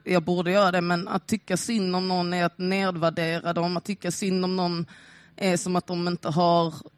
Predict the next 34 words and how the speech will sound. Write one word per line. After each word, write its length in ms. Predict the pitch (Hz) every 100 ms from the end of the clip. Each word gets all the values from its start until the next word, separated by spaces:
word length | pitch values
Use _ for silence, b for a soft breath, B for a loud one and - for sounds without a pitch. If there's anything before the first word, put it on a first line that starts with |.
| _ _
en 120 | 190 170
chans, 560 | 233 208 160 - -
liksom. 400 | - - - 220 -
Att 340 | 185 - - b b b b _ _ _
tycka 220 | - 208 202
det 80 |
är 40 | 196
en 60 |
sorglig 480 | - 240 220 208 185
situation 800 | - - 196 185 247 202 190 185
och 60 | 185
att 80 |
tycka 440 | - 196 - 185 180
att 140 | 175
det 60 | 180
är 60 |
sorgligt 540 | 175 208 185 185 180 -
det 140 | 196
de 160 | 180 180
går 160 | 180
igenom, 360 | 185 214 208 196
att 100 | 185
vilja 300 | 185 185 175
hjälpa 220 | 175 185
till 220 | - 196 185
i 20 |
det, 100 | 180
men 160 | 175
att 100 | 170
tycka 240 | - - 180
synd 440 | - 190 180 175
är 120 | 190 185
liksom 320 | 175 185
att, 100 | 175